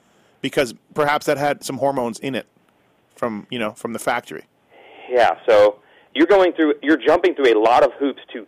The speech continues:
Speaker 2: get Adderall, yet somehow you're forgetting all those hoops
Speaker 1: Yes.
Speaker 2: when they ask you
Speaker 1: Yes.
Speaker 2: point blank. And also, if you look at the usada ban list, it not only says amphetamines and Adderall, it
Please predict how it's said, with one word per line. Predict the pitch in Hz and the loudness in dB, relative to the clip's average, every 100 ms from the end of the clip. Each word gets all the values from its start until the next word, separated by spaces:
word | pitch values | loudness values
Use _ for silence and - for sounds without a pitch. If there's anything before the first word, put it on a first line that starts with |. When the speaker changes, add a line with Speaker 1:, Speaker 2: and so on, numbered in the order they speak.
| _ | _
Speaker 2:
get | - 208 - | 2 4 4
Adderall, | 120 110 98 95 95 _ _ _ _ _ _ _ - | 2 4 4 2 0 _ _ _ _ _ _ _ 0
yet | 127 - | 0 2
somehow | 151 143 | 2 2
you're | 135 135 - | 2 2 2
forgetting | 143 131 139 123 | 2 4 4 2
all | 117 | 2
those | 110 110 | 2 0
hoops | 120 113 120 | -2 -6 -6
Speaker 1:
Yes. | 131 131 113 90 - - | -8 -6 -4 -8 -12 -10
Speaker 2:
when | 127 | -2
they | 117 | 0
ask | 117 139 - | 0 -2 -4
you | 131 | -2
Speaker 1:
Yes. | |
Speaker 2:
point | 131 117 | 0 2
blank. | 131 - 143 | 0 0 0
And | 190 147 | 2 4
also, | 175 - 120 110 - _ _ _ _ - | 2 4 2 2 -2 _ _ _ _ -12
if | - 127 | -10 -4
you | |
look | 131 160 | 0 2
at | - | 0
the | - - 131 | -4 -12 -12
usada | - 151 135 113 | -2 0 2 2
ban | 127 131 | 2 2
list, | 113 - | 0 -2
it | 127 127 | -6 -4
not | 127 175 156 | 0 0 2
only | 185 165 143 | 0 0 0
says | 147 139 - | 2 2 0
amphetamines | 127 113 143 135 127 117 - | -2 0 2 2 0 -4 -4
and | 127 127 | -4 -2
Adderall, | 131 143 117 104 - | 0 4 4 4 2
it | 127 | -2